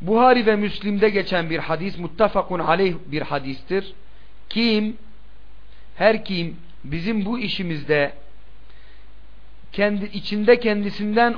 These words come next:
olmayan bir şeyi ihdas ederse bu şey merduttur. Kim bir şey ihdas ederse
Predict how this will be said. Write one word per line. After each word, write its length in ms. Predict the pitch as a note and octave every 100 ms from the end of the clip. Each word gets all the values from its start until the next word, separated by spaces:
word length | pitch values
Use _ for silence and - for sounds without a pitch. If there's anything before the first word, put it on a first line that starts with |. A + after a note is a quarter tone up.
| -
olmayan 840 | A3+ B3+ A#3 A3 G3 F#3 E3 D#3
bir 200 | A3+ A3+
şeyi 380 | - G3+ F3+ E3+
ihdas 540 | F3+ E3 E3 G#3+ G3+ -
ederse 840 | F3+ E3+ A3+ A#3 - A#3 A#3+ A#3 - - - - - - - -
bu 200 | C#3+ A#3
şey 380 | - G#3 G#3 - - - D3
merduttur. 640 | E3 D#3 C#3 C#3 - - - - - - - - - - -
Kim 240 | - A3+ F#3
bir 120 | E3+
şey 200 | - F3
ihdas 500 | E3 D3+ D3 D#3+ D3+ -
ederse 640 | C#3+ C#3+ C3+ - B2 B2+